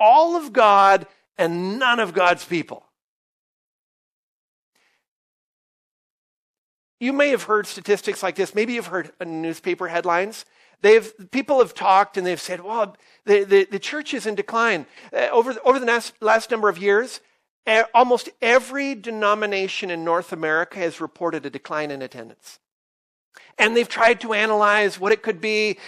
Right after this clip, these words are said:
uh, it's the influence of secularism, people deconstructing their faith, uh, the, the, the influence of social media and all of these different things.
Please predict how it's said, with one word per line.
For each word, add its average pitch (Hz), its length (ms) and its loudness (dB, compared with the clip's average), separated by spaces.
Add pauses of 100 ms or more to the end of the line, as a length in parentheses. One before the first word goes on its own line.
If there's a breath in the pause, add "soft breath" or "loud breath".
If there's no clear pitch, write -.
(200 loud breath)
uh, 220 120 2
it's 196 160 -8
the 226 120 -12
influence 240 560 -4
of 233 100 -8
secularism, 214 840 2
people 226 320 -2
deconstructing 214 880 -6
their 220 140 -2
faith, 208 540 0 (260 loud breath)
uh, 202 220 4
the, 202 260 2 (200 loud breath)
the, 202 280 -2 (180)
the 208 300 0
influence 240 560 0
of 196 80 -8
social 226 420 -4
media 220 460 0
and 196 80 -2
all 220 240 2
of 214 80 0
these 220 180 -6
different 220 360 -6
things. 208 400 -4